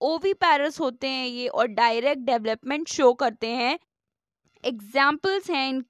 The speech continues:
इसका टर्टल, टॉर्टोइज, ट्री लिजार्ड, गार्डन लिजार्ड, क्रोकोडाइल, एलिगेटर, वॉल लिजार्ड, कोबरा, क्रेट, वाइपर, ये सारे एग्जाम्पल्स हैं जिन्हें आपको याद करना है definitely,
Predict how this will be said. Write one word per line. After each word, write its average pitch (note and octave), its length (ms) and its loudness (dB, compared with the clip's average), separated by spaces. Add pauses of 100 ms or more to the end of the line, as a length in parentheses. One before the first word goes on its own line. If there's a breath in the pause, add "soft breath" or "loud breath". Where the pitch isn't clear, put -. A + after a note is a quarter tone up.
(140)
इसका A#3 600 -2 (200)
टर्टल, B3+ 580 0 (100)
टॉर्टोइज, B3+ 840 0 (160)
ट्री D4+ 200 -4
लिजार्ड, A#3+ 640 0 (840)
गार्डन C4 460 2
लिजार्ड, B3 560 0
क्रोकोडाइल, B3 960 0 (100)
एलिगेटर, A#3+ 880 -4
वॉल B3 300 8
लिजार्ड, A#3 720 4 (600 soft breath)
कोबरा, B3 720 6 (120)
क्रेट, C#4 460 -2 (140)
वाइपर, C4 720 6
ये C#4 220 -4
सारे D#4+ 640 6
एग्जाम्पल्स C4 1040 0
हैं C#4+ 280 -2
जिन्हें B3 240 -2
आपको A3 320 -2
याद G#3 600 0
करना B3+ 360 -2
है C4+ 200 -4
definitely, C#4+ 800 -4